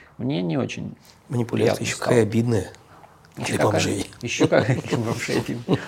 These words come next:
Speaker 1: Э, да, эти люди, у кого, бомжи, это люди, у которых всё хорошо. У них вообще всё
Speaker 2: Ну,
Speaker 1: прекрасно.
Speaker 2: кстати, да, свободные люди.
Speaker 1: Абсолютно, да. У них, у них
Speaker 2: Но это не
Speaker 1: всегда есть
Speaker 2: пропаганда
Speaker 1: что
Speaker 2: такого образа жизни.
Speaker 1: Мы не пропагандируем вас стать бомжами. Хорошо. Чувство вины разобрали. Чувство страха и стыда тоже понятно.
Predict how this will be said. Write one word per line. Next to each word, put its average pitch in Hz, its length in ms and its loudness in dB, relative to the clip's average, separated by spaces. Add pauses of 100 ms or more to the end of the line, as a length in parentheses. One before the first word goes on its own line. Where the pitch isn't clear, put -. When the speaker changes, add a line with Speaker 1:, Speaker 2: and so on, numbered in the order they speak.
(120)
Speaker 1:
Э, 120 100 2
да, 170 160 8
эти 123 160 2
люди, 160 200 4
у 139 40 2
кого, 135 180 4
бомжи, 143 360 4
это 139 140 0
люди, 143 180 2
у 117 40 -2
которых 120 300 -2
всё - 100 -8
хорошо. 147 480 2 (220)
У 135 60 -6
них 117 140 -4
вообще 123 220 0
всё - 160 -6
Speaker 2:
Ну, - 60 -16
Speaker 1:
прекрасно. - 240 0
Speaker 2:
кстати, 147 200 4
да, 180 120 8
свободные 165 400 6
люди. 160 320 4
Speaker 1:
Абсолютно, 135 640 0
да. 127 260 -4
У - 60 -6
них, 135 180 -8 (220)
у 127 80 -10
них 131 140 -8 (100)
Speaker 2:
Но 135 60 0
это 139 120 4
не 139 60 10
Speaker 1:
всегда 147 260 8
есть 156 140 6
Speaker 2:
пропаганда 143 380 8
Speaker 1:
что - 80 -2
Speaker 2:
такого 127 380 4
образа 131 320 6
жизни. 117 280 4
Speaker 1:
Мы 170 260 6
не 190 140 6
пропагандируем 160 880 6
вас 131 200 6
стать - 220 0
бомжами. 143 460 -2
Хорошо. 170 480 4 (480)
Чувство 202 300 6
вины 196 260 8
разобрали. 151 400 6
Чувство 208 320 8
страха 202 440 8
и 135 120 6
стыда 180 380 6
тоже 147 260 6
понятно. 160 560 2